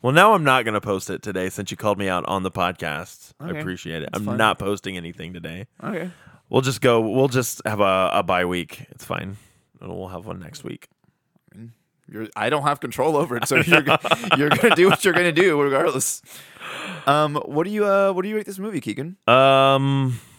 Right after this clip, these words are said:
Speaker 1: on a
Speaker 2: I know
Speaker 1: s-,
Speaker 2: you hated it, so
Speaker 1: on a scale of, um, really nice, put together, just brushed their hair,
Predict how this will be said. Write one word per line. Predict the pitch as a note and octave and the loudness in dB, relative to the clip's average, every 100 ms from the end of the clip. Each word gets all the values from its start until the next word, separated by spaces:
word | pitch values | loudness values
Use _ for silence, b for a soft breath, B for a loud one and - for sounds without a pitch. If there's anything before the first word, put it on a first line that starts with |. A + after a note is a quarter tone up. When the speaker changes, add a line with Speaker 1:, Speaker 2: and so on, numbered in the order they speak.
| _ | _
Speaker 1:
on | - A#2+ | -2 0
a | |
Speaker 2:
I | A#2+ | 4
know | E3+ | 2
Speaker 1:
s-, | |
Speaker 2:
you | G#3 | 2
hated | D3 D#3+ G#2+ | 2 0 0
it, | A2 | -2
so | - G#2 F#2+ | -2 -2 -2
Speaker 1:
on | G#2 A#2+ | 0 0
a | |
scale | A#2 - - B2+ C3 C#3 C#3+ - | 0 -6 0 2 4 4 2 2
of, | A#2 A2+ A2 G#2 G2+ G2+ G2+ - - | 2 4 6 4 4 0 -4 -12 0
um, | G#2 G2 F2+ F#2 E2 D#2+ D#2 C#2+ E2+ E2+ - _ _ _ - b b b b b _ _ | 4 4 4 4 4 2 0 -4 -8 -14 -18 _ _ _ -20 b b b b b _ _
really | - A#2 E3+ E3+ D#3+ | -4 0 2 2 2
nice, | C3+ C3+ C3 - | 2 2 0 -4
put | - E3+ - | -8 -6 -6
together, | C3+ A2+ B2 B2+ A#2+ A#2 A2+ A2+ A2+ A2 | -10 0 4 4 4 2 2 2 0 -2
just | - D3 D3 C3+ - | -4 2 4 2 -2
brushed | B2+ A#2+ A#2 - A2+ | 0 2 2 -6 -2
their | A2+ G#2 | 0 0
hair, | G2 G#2+ G#2 G2+ G2+ F#2+ F#2+ F#2 | 0 0 2 2 2 2 0 -4